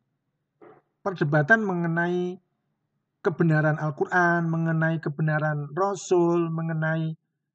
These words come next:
ya, pemalsuan kitab-kitab mereka. Pokoknya isinya menceritakan tentang perdebatan ahlul kitab. Ahlul kitab itu umat Yahudi dan Nasrani.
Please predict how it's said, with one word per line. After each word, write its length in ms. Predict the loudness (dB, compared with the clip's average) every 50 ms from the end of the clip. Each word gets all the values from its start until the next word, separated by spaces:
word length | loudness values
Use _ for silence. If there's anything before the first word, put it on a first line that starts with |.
| _ _ -6
ya, 280 | -4 -2 -2 -2 -4 -8 _ _ _ _ _ _ _ -6
pemalsuan 720 | -4 -2 0 0 0 -2 -2 0 0 2 2 0 0 -2 -4
kitab-kitab 560 | -4 -2 -2 -2 -2 -4 -4 -2 -2 -2 -2
mereka. 640 | -2 -2 -2 -2 -2 -2 -4 -4 -4 -4 -6 -8 -8
Pokoknya 400 | -8 -6 -6 -6 -6 -6 -6 -4 -4
isinya 400 | -4 -4 -4 -4 -4 -2 -2 -2 -2 -2
menceritakan 640 | -4 -4 -2 -2 -4 -2 -2 -4 -4 -4 -4 -6 -4
tentang 240 | -4 -6 -6 -6
perdebatan 480 | -6 -4 -4 -2 -2 -2 -2 -2 -2 -2
ahlul 320 | -2 0 2 2 0 0
kitab. 400 | -4 -8 -6 -4 -2 -2 -2 -2
Ahlul 240 | 0 0 0 0 0
kitab 320 | -2 -2 -2 -2 -2 -2 -4
itu 160 | -4 -4 -2
umat 240 | -2 -2 -2 -2 0
Yahudi 320 | 0 0 0 0 -2 -2
dan 160 | -4 -4 -4
Nasrani. 640 | -6 -6 -6 -4 -4 -2 -2 0 0 0 0 -2 -4